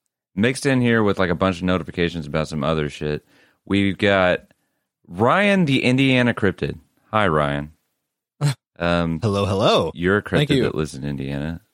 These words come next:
Speaker 1: I'm not a cryptid, but I live in Indiana too. Like, we should hang out sometime.
Speaker 2: Thank you, thank you,
Speaker 1: So,
Speaker 2: Ryan, and welcome.
Speaker 1: um, you know how knowing that there is a cryptid named Ryan hanging out in Indiana makes me feel?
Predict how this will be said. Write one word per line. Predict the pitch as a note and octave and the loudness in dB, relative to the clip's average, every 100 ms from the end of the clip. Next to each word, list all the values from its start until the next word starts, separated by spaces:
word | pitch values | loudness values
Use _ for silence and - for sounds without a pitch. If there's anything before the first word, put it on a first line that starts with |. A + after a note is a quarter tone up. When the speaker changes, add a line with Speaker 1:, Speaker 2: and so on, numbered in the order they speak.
| - | -2
Speaker 1:
I'm | E2 F2+ F2+ - D#2+ | 0 2 0 0 0
not | E2+ G2 | 2 0
a | |
cryptid, | - D2+ - D2+ | 0 -4 -2 -4
but | C#2+ D#2 | 0 2
I | |
live | G2 E2+ | 2 0
in | D2 | -2
Indiana | C#2+ C#2+ C#2 | -4 -6 -6
too. | C#2 G#2 | -4 -2
Like, | E2+ F2+ | -2 -4
we | |
should | B1 | -6
hang | A2 B2 | -4 -4
out | B2+ B2+ | -4 -4
sometime. | D#2 - - _ _ _ _ _ _ _ _ _ _ _ | -8 -10 -18 _ _ _ _ _ _ _ _ _ _ _
Speaker 2:
Thank | D3 D3 | -4 -2
you, | D#3+ | -2
thank | G3+ A3 | 0 2
you, | |
Speaker 1:
So, | G2+ - | 2 2
Speaker 2:
Ryan, | B2 C3+ F#3+ B3 _ - | 2 2 0 -2 _ -4
and | A2 | 0
welcome. | A#2 C#3 A#2 | 2 2 2
Speaker 1:
um, | A2 G2+ - _ _ | 0 -4 -8 _ _
you | A#2+ B2+ | 0 2
know | D3 E3 E3 - _ _ | 2 2 0 -2 _ _
how | - A2+ A2+ A2 G#2+ G2+ F#2+ - _ _ _ _ _ | -4 -2 2 2 2 2 -2 -6 _ _ _ _ _
knowing | E2+ F#2 F#2+ G2 G2 F#2 | -2 2 2 2 2 2
that | F2 - | 0 0
there | E2+ E2 E2 E2 | 0 2 4 2
is | D2+ D2+ | 0 -2
a | D2 | -2
cryptid | F2+ D#2 D#2+ D2 | -2 -2 -2 -2
named | D2 D2 D2+ D2 C#2+ | -2 -2 -2 -2 -4
Ryan | C#2 D2 C#2+ C#2+ C#2 C#2 | -2 0 0 0 -4 -4
hanging | D#2 D2 C#2+ | -4 -2 -2
out | C#2+ | -4
in | C2 D2 | -4 -4
Indiana | C#2 C#2+ C#2+ C#2 | -4 -4 -4 -4
makes | C#2 C2+ - | -6 -10 -10
me | D2 C#2+ | -8 -8
feel? | - C#2+ C#2 - | -6 -6 -6 -10